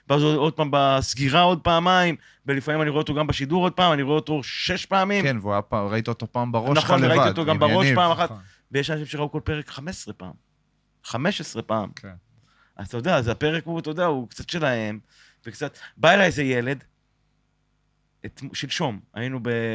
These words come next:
Speaker 1: צילמנו זה, אנחנו נמצאים לבד בבית. בלבד בבית, יש פרק בעונה הזאתי, שמגיע רמזי,
Speaker 3: אהה.
Speaker 1: אוקיי? הוא מגיע, מביא להם משלוח של שוגשוגים,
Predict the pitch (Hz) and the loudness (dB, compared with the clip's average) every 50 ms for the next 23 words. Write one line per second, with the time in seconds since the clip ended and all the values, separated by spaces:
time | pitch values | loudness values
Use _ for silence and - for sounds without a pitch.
0 | 110 110 110 107 101 - - - - - 120 113 120 120 110 104 92 92 110 127 | -4 -4 -4 -6 -8 -10 -16 -20 -16 -12 -10 -10 -8 -8 -10 -10 -10 -8 -8 -6
1 | 135 110 101 98 - - 113 117 107 101 101 101 98 92 87 76 67 67 - - | -6 -8 -10 -14 -12 -10 -8 -8 -6 -6 -6 -6 -6 -8 -10 -10 -10 -12 -12 -12
2 | _ - 92 104 117 143 147 143 139 147 160 156 143 147 151 _ - - 113 - | _ -8 -4 -2 -2 0 0 -2 0 0 2 2 0 0 -4 _ -10 -12 -12 -10
3 | - - 143 139 131 110 101 98 104 117 120 113 113 107 117 120 127 170 185 - | -8 -6 -6 -6 -6 -6 -6 -8 -6 -6 -6 -6 -6 -6 -8 -8 -8 -8 -8 -10
4 | _ _ _ _ _ _ _ _ _ - - 117 117 117 135 131 120 117 117 117 | _ _ _ _ _ _ _ _ _ -12 -10 -8 -4 0 0 2 2 2 2 0
5 | 110 92 98 90 90 _ _ _ _ _ _ _ _ 117 107 107 110 117 - _ | 0 -4 -8 -10 -12 _ _ _ _ _ _ _ _ -16 -16 -14 -16 -16 -18 _
6 | _ _ - 113 - - 156 156 151 - - _ - 110 107 104 110 127 123 113 | _ _ -10 -10 -6 -4 -4 -4 -4 -6 -12 _ -14 -12 -12 -8 -6 -6 -6 -6
7 | 107 101 117 120 120 107 98 - - 123 127 107 - - 113 101 104 104 - - | -8 -8 -6 -6 -6 -6 -8 -8 -4 -4 -4 -4 -6 -8 -10 -10 -10 -10 -10 -12
8 | 139 120 - 107 107 104 101 98 | -12 -10 -10 -8 -6 -6 -6 -6